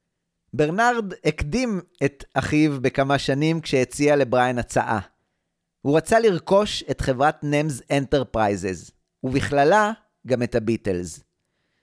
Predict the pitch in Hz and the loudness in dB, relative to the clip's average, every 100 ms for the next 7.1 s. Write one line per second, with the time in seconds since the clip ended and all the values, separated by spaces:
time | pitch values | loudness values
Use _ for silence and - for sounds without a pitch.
0 | _ 131 156 170 175 165 170 131 - 165 | _ 0 0 2 0 -2 -4 -6 -4 -2
1 | 139 151 196 208 190 135 - 131 120 - | 0 2 2 2 2 0 0 -4 -4 -10
2 | - - 160 185 131 135 139 165 160 135 | -8 -2 0 0 0 0 2 0 -2 -6
3 | 127 147 202 180 156 170 - _ _ _ | 0 2 2 2 -2 -4 -14 _ _ _
4 | _ 139 143 - 165 190 202 165 175 214 | _ 0 0 2 2 2 0 2 2 4
5 | 220 156 143 - - 135 - _ 135 135 | 2 0 0 -4 0 0 0 _ -4 0
6 | 175 196 - - 160 202 - 165 151 - | 0 0 -6 -4 0 0 0 -4 -4 -4
7 | 175 | -4